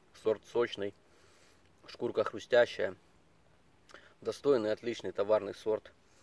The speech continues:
То есть, но нуждается в обработке от червя и обработке от гнили, по-любому. Без этих обработок, конечно, получить товарные красивые плоды, я думаю, не удастся.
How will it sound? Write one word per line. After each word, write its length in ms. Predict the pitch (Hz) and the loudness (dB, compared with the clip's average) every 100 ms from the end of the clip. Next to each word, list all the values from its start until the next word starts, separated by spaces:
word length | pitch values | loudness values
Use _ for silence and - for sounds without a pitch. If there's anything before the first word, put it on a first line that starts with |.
| - _ _ _ _ _ | -20 _ _ _ _ _
То 80 | - | -12
есть, 160 | - - - - - - | -12 -16 -20 -20 -20 -12
но 300 | 110 117 - - - _ - - - - | 0 2 2 -2 -20 _ -20 -20 -20 -10
нуждается 680 | 104 101 127 110 - 104 101 - - - | -2 6 8 8 6 0 0 -14 -20 -10
в 100 | 101 | -4
обработке 520 | 101 101 104 101 - | 0 2 2 0 -4
от 140 | - 98 | -6 -6
червя 480 | - 104 123 147 135 - - - | -6 0 4 4 2 -12 -20 -12
и 80 | - | -4
обработке 540 | 85 101 110 123 - | -2 -2 0 0 -2
от 180 | - 101 | -6 -6
гнили, 360 | 92 95 92 92 _ _ - | -6 -12 -12 -16 _ _ -6
по-любому. 480 | 107 101 98 - - - _ _ - - - - | -4 -4 -10 -14 -20 -20 _ _ -20 -20 -20 -18
Без 140 | 107 | -8
этих 240 | 117 113 - | -6 -4 -2
обработок, 680 | 110 107 117 117 143 117 | -2 0 0 0 -2 -4
конечно, 500 | - 104 107 - 98 95 - - - - - - - | -6 -6 -6 -4 -6 -6 -12 -18 -16 -16 -18 -16 0
получить 380 | 104 107 - 107 | 2 2 0 2
товарные 460 | 110 110 104 101 | 4 6 4 0
красивые 480 | - 104 - 104 101 | -2 -4 -2 -2 -2
плоды, 420 | - 101 113 117 104 - - | -2 -4 -2 -2 -4 -12 -10
я 140 | 101 | -6
думаю, 300 | 98 110 101 | -2 0 0
не 140 | 107 110 | 2 0
удастся. 500 | 101 92 98 - | 0 -2 -6 -8